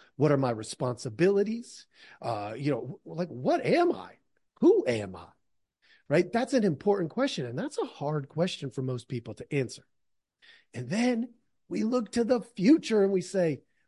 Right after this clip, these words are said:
"Okay, if that's who I was, and this is who I am, who do I want to be? What are my hopes and fears for tomorrow?"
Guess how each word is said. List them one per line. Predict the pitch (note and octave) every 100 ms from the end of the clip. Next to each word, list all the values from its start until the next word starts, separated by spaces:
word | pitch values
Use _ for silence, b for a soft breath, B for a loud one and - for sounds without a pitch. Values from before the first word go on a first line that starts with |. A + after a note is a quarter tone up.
| _ -
"Okay, | A3 - - -
if | B2+
that's | E3 C#4+ D4
who | D4
I | D4
was, | C#3+ G2 - - - _ _ _ _ _ _ -
and | C3 B2+ -
this | G4 -
is | F#4+ D4
who | C4 A3+
I | G3+ D#3 C3
am, | C3+ G2+ F2+ _ _ _ _ _ _ _ _ _ _ _ _ _ _ _
who | C4
do | C4+ G#3
I | D#3
want | C#3 A#2
to |
be? | G2+ G2+ A#2 _ _ b b
What | A#3
are | D4
my | C#4+ C#3
hopes | - D#3 E3+ - - -
and | C#3
fears | - - A2+ G#2 G2 - -
for | G#2+
tomorrow?" | A2 F#2+